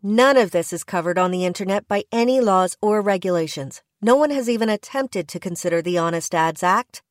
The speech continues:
and the F E C has done nothing, Ravel says.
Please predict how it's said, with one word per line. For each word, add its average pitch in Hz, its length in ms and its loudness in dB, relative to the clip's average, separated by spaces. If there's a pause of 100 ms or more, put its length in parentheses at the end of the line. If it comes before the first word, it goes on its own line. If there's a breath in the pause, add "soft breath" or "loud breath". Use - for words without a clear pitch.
(140)
and 233 140 2
the 240 120 4
F 247 160 2
E 254 120 -2
C 262 420 -6
has 208 240 -4
done 185 300 -2
nothing, 170 420 -4 (200)
Ravel 165 300 0
says. 143 460 -6